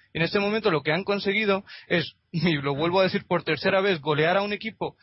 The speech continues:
que ganó la Liga de Campeones la temporada pasada tras eliminarle al Super Barcelona en la semifinal,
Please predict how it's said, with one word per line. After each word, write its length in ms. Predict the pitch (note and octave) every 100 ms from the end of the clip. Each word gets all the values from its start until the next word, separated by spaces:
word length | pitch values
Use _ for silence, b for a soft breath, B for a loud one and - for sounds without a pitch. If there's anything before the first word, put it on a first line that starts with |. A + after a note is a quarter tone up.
| b
que 100 | E3+
ganó 300 | D3+ D3 F#3
la 140 | A3+ G#3
Liga 360 | F3+ E3+ F#3
de 100 | F#3
Campeones 420 | E3+ D#3 F3 F3+ F3
la 100 | E3
temporada 360 | D#3+ E3 E3+
pasada 260 | E3 F#3 F3+
tras 240 | E3 D#3+
eliminarle 800 | F3 E3+ F3 E3 G3 A#3 G3 C3 _ _ _ D#3+
al 140 | D#3+
Super 400 | - E3 F3 D#3
Barcelona 560 | D3+ D3+ D#3+ F#3+ A3 G#3
en 60 |
la 100 | G3+
semifinal, 600 | G3 F#3+ F3+ G3 G#3 G#3+